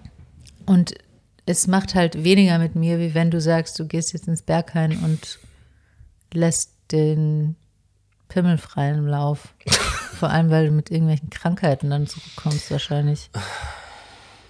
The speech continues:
Speaker 2: Ey, es kommt wirklich so rüber, als wär ich so ein, so ein Typ, der so ein Dauerrohr in der Hose
Speaker 1: Ja.
Speaker 2: hat, ne? Der so, so dauergeil ist.
Speaker 1: Ja, und vielleicht ist es halt auch so.
Speaker 2: Ja. Ich lauf jetzt nicht mit Ständer rum, aber ja, ich bin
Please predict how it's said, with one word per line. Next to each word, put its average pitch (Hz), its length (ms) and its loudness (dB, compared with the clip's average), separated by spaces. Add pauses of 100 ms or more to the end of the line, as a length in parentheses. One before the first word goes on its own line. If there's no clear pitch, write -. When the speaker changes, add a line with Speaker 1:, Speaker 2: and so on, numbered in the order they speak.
(1300)
Speaker 2:
Ey, 117 120 2
es - 180 -4
kommt 123 300 -2
wirklich 131 280 0
so 117 100 -2
rüber, 120 220 0
als - 220 -4
wär 113 100 2
ich 120 100 -2
so 113 120 -4
ein, 110 120 -6 (440)
so 117 100 -4
ein 110 120 -2
Typ, 135 240 -6
der 113 140 0
so 117 100 -2
ein 113 140 -4
Dauerrohr 107 640 0
in 110 120 -4
der 107 120 -6
Hose 196 260 2
Speaker 1:
Ja. 277 100 10
Speaker 2:
hat, 254 360 6
ne? 170 60 -4 (140)
Der 123 120 4
so, 123 280 2
so 120 260 0
dauergeil 113 840 0
ist. 120 200 -4
Speaker 1:
Ja, 233 560 4
und 196 140 6
vielleicht 208 400 4
ist 330 140 -6
es 370 200 -6
halt 165 200 0
auch 156 160 -2
so. 147 340 -4 (1000)
Speaker 2:
Ja. 107 280 -6 (2000)
Ich - 160 -14
lauf 127 180 2
jetzt 127 180 -6
nicht 151 140 -4
mit 131 160 -4
Ständer 123 380 4
rum, 98 240 -2
aber 104 160 0
ja, 185 460 -4
ich - 180 -16
bin 156 340 -6